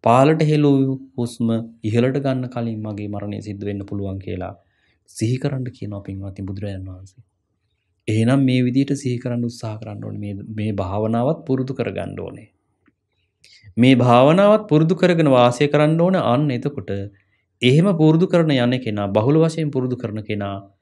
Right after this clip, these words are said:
වෙන වෙන මාර්ගවල ගමන් කරන්නේ. එයා ඍජුවම නිවන් මගේ බැස ගන්නවා.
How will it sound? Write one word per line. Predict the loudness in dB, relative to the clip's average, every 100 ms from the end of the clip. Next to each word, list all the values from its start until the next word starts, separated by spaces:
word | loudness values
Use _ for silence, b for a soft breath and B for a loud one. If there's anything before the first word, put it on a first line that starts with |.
| _ _ _ _
වෙන | 2 4
වෙන | 4 2 0
මාර්ගවල | 0 -2 -2 -4 -4 -2
ගමන් | -4 -6 -6
කරන්නේ. | -8 -8 -10 -14 -20 _ _ _ _ _ 0
එයා | 4 6 4 4
ඍජුවම | 0 4 4 4 4
නිවන් | 4 2 2
මගේ | 0 0 0
බැස | -2 -4
ගන්නවා. | -6 -6 -8 -12